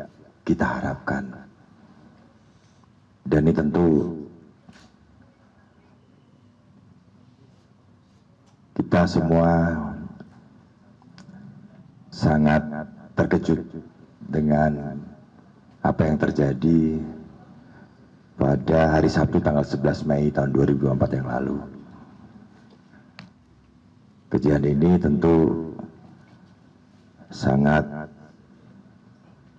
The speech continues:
meninggalkan luka buat kita semua, bahkan negeri ini. Semua membahas tentang terjadinya kecelakaan ini atau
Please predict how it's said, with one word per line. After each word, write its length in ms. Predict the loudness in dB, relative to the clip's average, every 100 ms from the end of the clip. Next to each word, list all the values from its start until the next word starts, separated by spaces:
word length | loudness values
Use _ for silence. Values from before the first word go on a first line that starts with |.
| _ _
meninggalkan 560 | -2 2 2 2 2 2
luka 340 | 2 2 0
buat 220 | 0 0 -2
kita 240 | -4 -4
semua, 560 | -4 -2 0 0 -2 -6 -12 -14 -6
bahkan 240 | -2 0
negeri 420 | 0 0 2 2
ini. 220 | 0 -2 -4 -6 -16 -20 -20 -20 -20 -20 -20 _ _ _ _ -20 -20 _ -20 -20 _ _ _ _ -14
Semua 480 | -4 -2 2 2 4
membahas 640 | 2 2 2 0 -2 -4
tentang 580 | -2 0 0 0 -4 -6 -10 -18 -20 -8 -6
terjadinya 580 | 0 0 2 2 2 2
kecelakaan 560 | 0 0 2 2 0 0
ini 340 | 0 0 0 -2 -10 -18 -20 -20 -20 -20 -20 -20 _ -10
atau 180 | -2